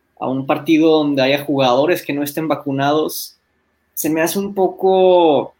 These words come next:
injusto, por así decirlo. Cada quien tiene sus creencias, pero lo que ha demostrado la ciencia es que las vacunas funcionan. Bueno, mi pregunta para ti, Grace,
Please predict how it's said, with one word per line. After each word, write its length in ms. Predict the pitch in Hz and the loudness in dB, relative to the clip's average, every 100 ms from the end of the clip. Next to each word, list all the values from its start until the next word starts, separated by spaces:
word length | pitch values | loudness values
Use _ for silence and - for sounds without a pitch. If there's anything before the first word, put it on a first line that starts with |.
| _ | _
injusto, 720 | - 139 135 - 160 - 151 139 | -8 -6 -6 -4 -4 -4 -6 -4
por 180 | 135 127 | -4 -4
así 220 | 131 139 | -6 -4
decirlo. 600 | 139 139 143 147 170 - - - - | -4 -4 -2 0 -2 -4 -20 -20 -4
Cada 260 | 151 180 | 0 0
quien 180 | 185 190 | 0 -2
tiene 200 | 185 180 | -2 -2
sus 200 | 180 180 | -4 -4
creencias, 840 | - 151 151 160 131 117 - - _ _ _ _ | -2 -2 -2 -4 -4 -4 -6 -14 _ _ _ _
pero 220 | - 135 135 | -2 0 0
lo 160 | 127 | -2
que 80 | 147 | 0
ha 60 | 170 | 0
demostrado 520 | 170 139 156 160 165 | 0 -2 -2 0 0
la 120 | 120 | -2
ciencia 480 | - 151 156 170 160 | -4 -6 -4 -4 -4
es 120 | - | -4
que 80 | 160 | -4
las 160 | 143 | -4
vacunas 520 | 117 120 135 139 143 - | -4 -8 -8 -8 -8 -10
funcionan. 500 | 120 - 117 113 117 _ _ _ _ _ _ _ _ _ _ _ _ _ _ _ _ _ _ _ - - - - - | -12 -10 -10 -10 -18 _ _ _ _ _ _ _ _ _ _ _ _ _ _ _ _ _ _ _ -10 -8 -10 -12 -2
Bueno, 220 | 156 170 | 0 2
mi 100 | 175 | 2
pregunta 420 | 175 190 202 226 | 2 2 0 0
para 300 | 190 175 151 | 2 0 -2
ti, 200 | 175 185 | -6 -4
Grace, 680 | 196 190 190 190 - - | -2 -2 -2 -4 -6 -8